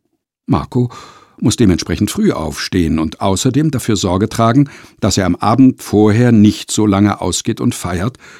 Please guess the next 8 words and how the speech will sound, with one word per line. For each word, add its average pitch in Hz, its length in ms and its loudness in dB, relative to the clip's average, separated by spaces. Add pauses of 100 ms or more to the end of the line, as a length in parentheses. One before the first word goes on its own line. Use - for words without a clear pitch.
(160)
dass - 160 -2
er - 60 0
am 110 100 6
nächsten 95 360 0
Morgen 101 280 0
körperlich 90 520 -4
ausgelaugt - 600 -8
ist. - 400 -14